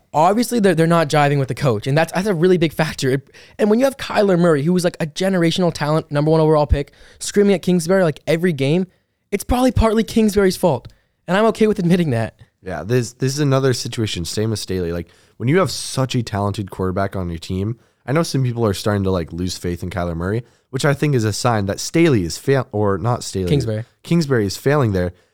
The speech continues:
Speaker 2: because no one should be doubting Kyler Murray 'cause he is a great quarterback.
Speaker 1: Yeah.
Speaker 2: And if you are getting him to the spot where people are doubting him and being like, "Oh, maybe he's not that good," there is an issue there 'cause Kyler is a good quarterback. I say, I,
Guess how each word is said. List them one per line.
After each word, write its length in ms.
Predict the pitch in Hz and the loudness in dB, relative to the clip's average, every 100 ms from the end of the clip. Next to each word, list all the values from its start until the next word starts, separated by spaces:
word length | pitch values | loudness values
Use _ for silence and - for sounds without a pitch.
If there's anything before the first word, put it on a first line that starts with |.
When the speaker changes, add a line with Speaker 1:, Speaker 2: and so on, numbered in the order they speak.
| _ | _
Speaker 2:
because 320 | 147 208 175 | -4 0 0
no 180 | 139 175 | 2 4
one 180 | 214 202 | 4 2
should 160 | - 165 | 0 -4
be 100 | 143 | 0
doubting 360 | 151 165 139 | 2 2 2
Kyler 320 | 127 135 143 | 0 2 2
Murray 220 | 147 160 95 | 2 0 0
'cause 180 | 143 | -4
he 160 | - 196 | -4 -4
is 100 | 147 | -2
a 80 | 131 | -2
great 520 | 117 104 101 131 127 | -2 -2 2 0 0
quarterback. 600 | - 143 147 87 71 - | -2 0 0 -2 -8 -10
Speaker 1:
Yeah. 300 | 120 107 95 120 | -8 -8 -8 -2
Speaker 2:
And 100 | 143 | -2
if 120 | 135 | 0
you 120 | 170 | 0
are 100 | 190 | 0
getting 280 | 127 139 139 | 2 2 2
him 120 | 139 | 0
to 100 | 127 | -2
the 80 | 113 | -6
spot 240 | - 120 101 | -2 0 0
where 100 | 92 | -2
people 280 | 135 123 107 | -4 -2 -2
are 60 | |
doubting 380 | 82 101 113 113 | 0 0 0 0
him 280 | 117 117 151 _ _ _ | 0 0 -2 _ _ _
and 180 | 113 104 | -6 -2
being 180 | 104 107 | 0 0
like, 140 | 92 | 0
"Oh, 220 | 82 123 104 | 0 0 0
maybe 240 | 98 113 | 0 -2
he's 140 | 104 | -2
not 200 | 107 120 | -2 -2
that 180 | 92 82 | -4 -8
good," 200 | 87 73 - _ _ | -8 -10 -14 _ _
there 280 | 113 131 123 | -2 2 2
is 140 | 98 | 0
an 120 | 90 - | -4 -6
issue 320 | 104 101 98 | -4 -4 -4
there 180 | 85 73 | -6 -8
'cause 220 | - 95 | -12 -14
Kyler 400 | - 113 120 113 | -6 -2 0 0
is 120 | 85 | -2
a 80 | 85 | -6
good 500 | 78 _ 107 101 90 | -10 _ -2 0 -2
quarterback. 600 | - 92 90 78 67 57 _ _ - | -4 -2 -2 -4 -8 -12 _ _ -6
I 100 | 113 | -4
say, 340 | - 127 98 - | 0 0 -2 -6
I, 120 | - | -16